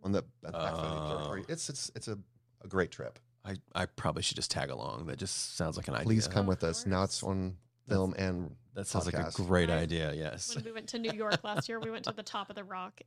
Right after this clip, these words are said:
Speaker 3: uh, the Rockefeller Center in New York City.
Speaker 2: I've done that. Isn't that fun?
Speaker 3: Oh, it was so beautiful.
Speaker 2: It was Yes.
Speaker 1: beautiful, but I was terrified.
Speaker 3: It was freezing
Speaker 1: It was
Speaker 3: cold,
Speaker 1: very
Speaker 3: too.
Speaker 1: windy, and I thought, "Am I gonna just fly off of this building?"
Speaker 3: <laughs> Right. Well, they, then they have glass walls that are, like, ten feet tall in front of you, so that's comforting, but it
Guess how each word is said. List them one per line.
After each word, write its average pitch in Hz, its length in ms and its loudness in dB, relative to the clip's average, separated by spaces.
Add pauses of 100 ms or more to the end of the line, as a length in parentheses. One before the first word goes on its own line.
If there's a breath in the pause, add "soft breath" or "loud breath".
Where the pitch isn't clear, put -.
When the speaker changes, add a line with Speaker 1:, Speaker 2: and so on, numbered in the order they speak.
Speaker 3:
uh, 202 160 -2
the 190 120 -6
Rockefeller 196 440 -2
Center 208 280 -4
in 202 80 -2
New 208 80 0
York 196 320 -4
City. - 160 -2
Speaker 2:
I've 107 180 2
done 98 240 8
that. 90 200 4
Isn't 95 100 2
that 113 160 2
fun? 98 580 4
Speaker 3:
Oh, 247 60 -14
it 240 40 -14
was 240 140 -4
so 214 580 -2
beautiful. 196 540 -4
Speaker 2:
It - 60 2
was 87 80 4
Yes. 80 160 4
Speaker 1:
beautiful, 123 400 4
but 107 100 2
I 104 60 6
was 101 160 0
terrified. 82 480 -2
Speaker 3:
It - 20 0
was - 160 -4
freezing 240 460 2
Speaker 1:
It 214 60 -2
was - 120 -4
Speaker 3:
cold, 220 120 2
Speaker 1:
very 131 180 8
Speaker 3:
too. 127 100 4
Speaker 1:
windy, 110 360 6
and 110 120 6
I 107 60 4
thought, - 160 0
"Am 113 80 0
I 110 40 2
gonna 107 140 2
just - 220 -4
fly 95 200 2
off 90 160 0
of 95 60 -6
this 90 160 -4
building?" 87 460 -2
Speaker 3:
<laughs> - 20 -16
Right. 247 320 2
Well, 320 100 4
they, 320 280 4
then 247 240 2
they 254 100 4
have 233 160 0
glass 208 300 -4
walls 196 220 -6
that 208 100 -4
are, 190 80 0
like, - 180 0
ten 214 240 -2
feet - 160 -2
tall - 200 2
in 190 80 4
front 214 160 2
of 208 60 4
you, 208 60 4
so - 140 0
that's 208 320 2
comforting, 190 440 -4
but 190 220 -2
it 233 160 -4